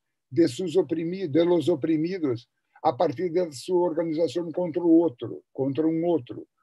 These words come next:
porque tratar esta cue-, esta cuestión recurrente, recurrente de esta manera, igualmente recurrente,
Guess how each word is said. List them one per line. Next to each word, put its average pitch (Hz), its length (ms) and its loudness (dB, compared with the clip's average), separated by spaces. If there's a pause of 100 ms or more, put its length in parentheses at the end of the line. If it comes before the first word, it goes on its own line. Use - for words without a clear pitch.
(140)
porque 151 280 -2
tratar 185 440 2
esta 175 280 0
cue-, 165 320 -2
esta 143 300 0
cuestión 123 500 -4 (300)
recurrente, 151 960 -2 (500)
recurrente 160 800 0
de 123 160 0
esta 135 180 -4
manera, 190 540 0 (300)
igualmente 160 720 4
recurrente, 170 880 0